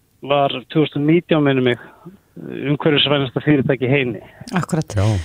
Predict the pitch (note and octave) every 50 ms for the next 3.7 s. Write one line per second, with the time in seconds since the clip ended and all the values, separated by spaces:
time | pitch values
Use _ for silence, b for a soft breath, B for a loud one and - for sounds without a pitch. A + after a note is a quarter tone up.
0 | B B B G3+ G#3+ - C4 B3 - D4 D4 C#4+ C4+ B3+ G#3+ - A#3+ A3+ D#3+ -
1 | A3+ - B3+ A#3+ - C4+ B3 A#3+ A#3 A3 G#3+ G#3+ A3 G#3 G3+ G3 G3 G3 G3 G3
2 | - - - - E3+ D#3+ - - - - - - F3+ - - - E3 E3 - -
3 | - - F#3 E3+ E3+ E3 D#3+ D#3 - - D3+ D3+ D#3+ E3